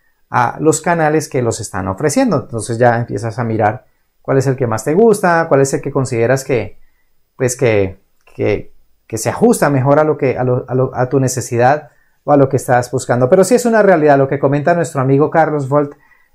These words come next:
electrónica y robótica, lamentablemente es así. Otra cosa que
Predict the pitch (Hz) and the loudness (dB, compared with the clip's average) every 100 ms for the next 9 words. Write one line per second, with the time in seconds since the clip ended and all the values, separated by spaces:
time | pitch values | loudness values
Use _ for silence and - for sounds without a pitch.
0 | - 143 139 143 147 160 160 147 165 180 | -4 0 0 0 -2 0 2 4 4 4
1 | 190 160 135 131 131 135 143 143 139 143 | 2 2 2 0 0 2 0 -2 -2 -2
2 | 160 208 202 _ _ _ - 185 180 180 | 0 -2 -4 _ _ _ -2 0 0 0
3 | 175 165 156 123 | -4 0 2 2